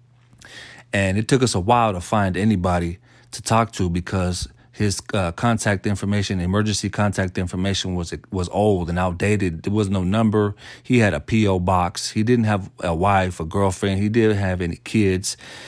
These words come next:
He was actually taking care of his mother. Uh, I think she was sick. She was ill. And so he was her, uh,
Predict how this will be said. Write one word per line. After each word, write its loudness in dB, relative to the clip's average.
He -4
was 2
actually 0
taking -2
care 2
of 2
his -4
mother. 2
Uh, -2
I -6
think -4
she -4
was -2
sick. 0
She -4
was -2
ill. 0
And -6
so -4
he -2
was -2
her, -2
uh, -6